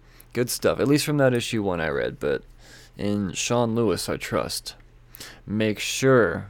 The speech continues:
it's never too late to order Chew, guys. It's never too late to jump on Chew. Order Chew, number four. Uh, I really wish they, it's probably a good thing for my wallet they don't put out variants on this, but I really wish Layman would commission some,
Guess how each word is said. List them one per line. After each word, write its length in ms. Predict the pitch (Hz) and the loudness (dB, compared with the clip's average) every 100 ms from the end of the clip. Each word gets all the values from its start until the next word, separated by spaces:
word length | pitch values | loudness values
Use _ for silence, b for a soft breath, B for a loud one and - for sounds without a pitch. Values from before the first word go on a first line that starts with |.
| - | -12
it's 180 | - 101 | -8 0
never 320 | 131 139 139 | 4 6 6
too 260 | 135 139 131 | 2 2 4
late 200 | 113 107 | 4 2
to 80 | 87 | -2
order 320 | 85 90 76 | 0 0 -2
Chew, 300 | - 95 71 | -6 -6 -4
guys. 340 | 64 57 - | -4 -4 -6
It's 180 | - - | -8 -6
never 340 | 113 117 120 120 | 0 2 2 0
too 240 | - 120 | -2 0
late 220 | 104 98 | 0 0
to 80 | 95 | -4
jump 320 | 85 87 98 | -4 -4 -2
on 200 | 71 67 | -6 -4
Chew. 340 | - 73 - B B B B | -6 -6 -8 B B B B
Order 300 | - 135 131 | 4 6 4
Chew, 300 | - - - - - - | 0 -6 -8 -12 -20 -6
number 280 | 110 117 107 | -2 0 0
four. 340 | - - - - - B B B B B - | -2 -8 -8 -16 -20 B B B B B -10
Uh, 160 | - - | -6 0
I 60 | |
really 320 | 139 123 107 90 | 2 4 4 2
wish 220 | 92 - | 0 -2
they, 140 | 80 - | -2 0
it's 200 | 107 - | 0 2
probably 380 | 214 - 95 57 | 2 2 0 0
a 60 | |
good 300 | - 104 101 | 2 0 2
thing 220 | 117 113 | 0 0
for 120 | - 90 | -4 -4
my 140 | 76 | -2
wallet 420 | 78 92 107 98 | 2 6 6 6
they 80 | 113 | 2
don't 180 | 113 87 | 0 -2
put 200 | 117 113 | 0 2
out 160 | 92 | 2
variants 520 | 107 117 117 117 117 123 | 2 0 0 -2 -2 -2
on 200 | 113 113 | -2 -2
this, 240 | 113 - | -4 -4
but 180 | - 127 | 0 4
I 80 | 180 | 4
really 320 | 120 117 107 | 4 4 2
wish 320 | 98 101 - | 0 -2 -4
Layman 320 | 95 92 87 | -4 -4 -4
would 140 | 87 - | -6 -6
commission 480 | 101 87 - - 85 | -6 -6 -6 -6 -8
some, 300 | - 78 | -8 -10